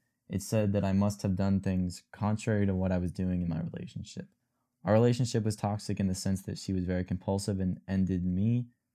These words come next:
and ended me because of her insecurity, but we reached a point where I did not allow her to end me again and go back and get back together. She begged me to come back, but I did not want to. I miss her and I just want to congratulate her.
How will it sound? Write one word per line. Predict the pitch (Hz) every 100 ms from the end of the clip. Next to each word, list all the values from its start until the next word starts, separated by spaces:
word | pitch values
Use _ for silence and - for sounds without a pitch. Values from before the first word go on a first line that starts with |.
| _ _ _ _
and | 202 -
ended | 104 110
me | 98
because | 92 90 -
of | 95
her | 92
insecurity, | 92 - - - 90 90
but | 90
we | 95 92
reached | 95 101 104
a |
point | 95 101 95
where | 90 90
I | 90
did | 90 101
not | 92 101
allow | 107 104
her | 104 104 101 _ _ _ _ _ -
to | 113
end | 110 110
me | 107
again | 95 98 95 95 -
and | 92
go | 92 90
back | 90 - _ _ _ _
and | 92 92 -
get | 95
back | - 85
together. | - - - - 117 - _
She | _
begged | 98 110 113
me | 120
to | 113
come | 104 113 107
back, | 104 104
but | 101
I | 95
did | 90
not | 95 92
want | 95 117 120
to. | - 120 113 -
I |
miss | 95 98 98
her | 101
and | 95
I | 92
just | 92
want | 92 90
to |
congratulate | 92 90 92 92 92 90
her. | 90